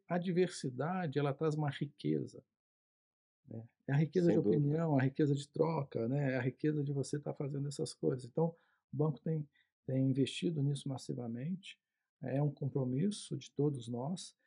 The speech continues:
Speaker 1: e aí, é, o que é, o que é interessante é que, assim, é um compromisso inicial, mas depois o resultado é muito satisfatório, né? Então, a gente tem eventos dos mais diversos, a gente tem ali, é,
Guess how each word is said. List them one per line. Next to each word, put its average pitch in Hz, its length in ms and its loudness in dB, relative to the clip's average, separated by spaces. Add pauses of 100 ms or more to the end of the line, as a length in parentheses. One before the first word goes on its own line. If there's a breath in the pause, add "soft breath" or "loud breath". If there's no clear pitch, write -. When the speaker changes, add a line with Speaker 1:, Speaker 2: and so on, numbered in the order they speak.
(200)
Speaker 1:
e 151 100 2
aí, 160 520 2
é, 139 400 0
o 139 80 -2
que - 180 -4
é, 143 120 -4
o 143 80 -6
que - 100 -4
é 175 40 2
interessante 156 540 2
é 160 40 -2
que, 156 100 -4
assim, 147 300 -2
é 156 100 0
um 180 80 4
compromisso 165 640 2
inicial, 160 600 -2 (540)
mas 143 280 2
depois 147 600 2
o - 60 -2
resultado 147 720 0
é 131 60 2
muito 131 240 -2
satisfatório, - 840 -8
né? 131 140 -4
Então, 139 160 -4
a 175 60 0
gente 180 160 0
tem 165 160 -2
eventos 135 520 -2
dos 123 140 -16
mais 117 220 -2
diversos, 120 580 -6
a 120 100 0
gente 120 280 -6
tem 123 340 0 (380 soft breath)
ali, 120 500 2 (320)
é, 110 380 -2